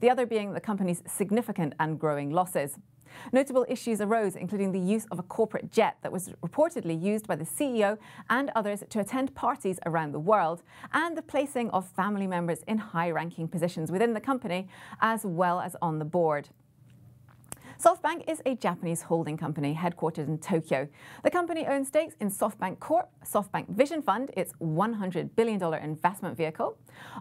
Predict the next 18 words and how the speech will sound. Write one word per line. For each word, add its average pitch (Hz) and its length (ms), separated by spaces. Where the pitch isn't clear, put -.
Arm 240 300
Holdings, 233 480
Fortress 233 500
Investment 196 420
Group, 202 300
Sprint, - 580
Alibaba, 220 560
Yahoo 240 460
Japan, 190 560
Brightstar, 190 720
Uber, 185 360
Slack - 380
Technologies, 175 520
WeWork, 208 480
and 175 260
many 175 420
more 170 240
entities 160 460